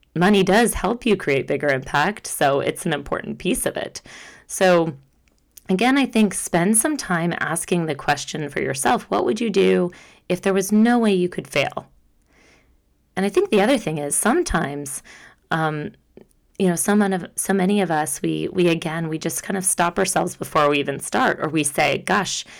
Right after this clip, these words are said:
this question seems so loaded. <laughs> Like, what could I do if I couldn't, if,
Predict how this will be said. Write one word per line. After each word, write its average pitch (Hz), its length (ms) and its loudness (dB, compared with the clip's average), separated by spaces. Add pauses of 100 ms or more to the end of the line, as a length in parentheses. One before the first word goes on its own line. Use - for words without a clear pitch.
(240)
this 220 200 2
question 196 540 0
seems 175 400 0
so 175 200 0
loaded. 165 640 2
<laughs> - 180 -18
Like, 180 380 0 (300)
what 220 160 0
could 269 100 2
I 214 80 6
do 196 220 4
if 214 160 0
I 165 80 2
couldn't, 156 360 -4
if, - 220 -6